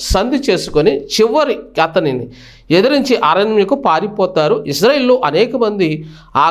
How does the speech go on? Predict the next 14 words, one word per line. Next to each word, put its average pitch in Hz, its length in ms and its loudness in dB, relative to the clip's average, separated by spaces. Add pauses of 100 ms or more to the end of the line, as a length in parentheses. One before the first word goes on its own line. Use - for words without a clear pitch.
(140)
కాలంలో 190 480 0
హతసాక్షులుగా 180 640 -4
మార్చబడతారు. 156 600 0
అందుకని 220 360 0
యోధేయులు 214 380 2
ఉన్నవాడు 214 280 2 (160)
వెనక 196 300 0
రాకూడదు, 185 400 -4 (840)
మిద్ది 208 340 2
మీద 233 160 2 (100)
ఉన్నవాడు 214 460 2
కిందకి 208 400 2
దిగి 196 240 2
రాకూడదు. 190 520 0